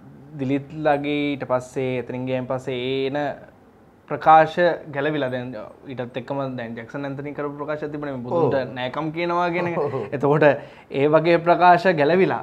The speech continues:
Speaker 2: ආ.
Speaker 1: මේ නරාසලාගේ ප්‍රකාශ විතරක් එළියට මතුවෙන්න බලපාන දේශපාලනික කාරණාවක් තියෙනවද කියන එක මං
Speaker 2: ඔව්,
Speaker 1: අහන්නේ.
Speaker 2: එකක් තමයි අර ස්ත්‍රීවාදී අදහස් වලින් ගත්තොත්, අ, මේ නටාෂා කාන්තාවක් වීම සහ ලංකාවේ බෞද්ධ සම්ප්‍රදාය තුළ කාන්තාව ප්‍රතික්ෂේප වෙනවනේ.
Speaker 1: හ්ම්.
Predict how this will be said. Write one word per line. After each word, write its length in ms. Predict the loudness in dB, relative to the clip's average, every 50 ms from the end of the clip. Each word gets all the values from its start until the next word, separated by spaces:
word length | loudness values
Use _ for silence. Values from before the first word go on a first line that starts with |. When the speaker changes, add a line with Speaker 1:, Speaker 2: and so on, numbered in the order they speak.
| -8 -12
Speaker 2:
ආ. 220 | -12 -10 -10 -8 -8
Speaker 1:
මේ 140 | -6 -4 -2
නරාසලාගේ 720 | 0 2 4 6 6 6 4 4 2 2 2 2 2 0
ප්‍රකාශ 440 | -2 -4 2 4 6 6 6 4 4 2
විතරක් 400 | 2 2 2 4 4 4 2 0 -6 -18 -20 -20 -20 -20 -20 -20 -14 -8
එළියට 340 | -4 -2 -2 -2 -2 -4 -4
මතුවෙන්න 360 | -4 -4 -4 -4 -4 -4 0
බලපාන 460 | 4 6 6 6 6 4 4 4 4 0
දේශපාලනික 480 | -2 -4 -4 -4 -4 -2 -2 -4 -4
කාරණාවක් 440 | -2 -2 -2 -2 -2 -4 -4 -4 -4
තියෙනවද 320 | -6 -4 -2 -2 -2 -2 -2
කියන 140 | -4 -6 -8
එක 160 | -10 -12 -14
මං 140 | -12 -10 -6
Speaker 2:
ඔව්, 100 | -2 0
Speaker 1:
අහන්නේ. 220 | 0 2 2 2
Speaker 2:
එකක් 200 | 2 2 2 2
තමයි 220 | 2 0 0 2 2
අර 100 | 2 2 2 2 0
ස්ත්‍රීවාදී 480 | -6 -6 -4 0 2 2 4 4 4 2
අදහස් 280 | 2 0 -2 -2 -4
වලින් 180 | -4 -4 -2 -2
ගත්තොත්, 320 | -2 -2 -2 -4 -4 -4 -4
අ, 120 | -4 -4 -4 -4 -6 -10
මේ 220 | -10 -8 -6 -6
නටාෂා 460 | -6 -4 -6 -2 -2 -2 -2 -2 -2 -2
කාන්තාවක් 500 | -2 -4 -2 0 0 2 2 2 2 0
වීම 160 | -4 -6 -4
සහ 140 | -4 -2 -2
ලංකාවේ 400 | -2 -4 -2 -2 -2 0 0 0
බෞද්ධ 320 | -2 -2 -2 -2 -4 -6
සම්ප්‍රදාය 500 | -6 -6 -8 -8 -4 0 2 2 2 2
තුළ 160 | 0 -4 -6 -4
කාන්තාව 440 | -2 -4 -4 0 2 4 4 4 4 2 2 0 -2 -8 -16 -20 -20 -12
ප්‍රතික්ෂේප 420 | -10 -6 -6 -4 0 2 4 6
වෙනවනේ. 340 | 6 6 6 4 0 -2 -6
Speaker 1:
හ්ම්. 100 | -8 -12